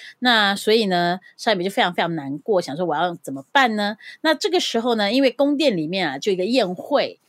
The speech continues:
那宴会里呢，这个西律王又提出了一个不合理的要求，他就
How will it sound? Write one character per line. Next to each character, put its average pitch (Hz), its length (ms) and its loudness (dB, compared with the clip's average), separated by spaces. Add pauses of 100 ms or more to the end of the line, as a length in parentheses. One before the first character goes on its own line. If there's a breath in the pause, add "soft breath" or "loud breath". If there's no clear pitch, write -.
(200)
那 254 140 0
宴 302 200 4
会 294 160 4
里 202 160 0
呢， 180 160 2
这 185 80 -6
个 233 80 0
西 - 180 -4
律 269 80 2
王 185 160 2
又 214 180 4
提 - 260 -10
出 208 120 -4
了 226 60 4
一 214 80 0
个 208 80 0
不 226 140 -6
合 185 220 -2
理 175 120 -2
的 143 120 -6
要 156 240 -4
求， - 360 -10
他 214 120 0
就 214 220 2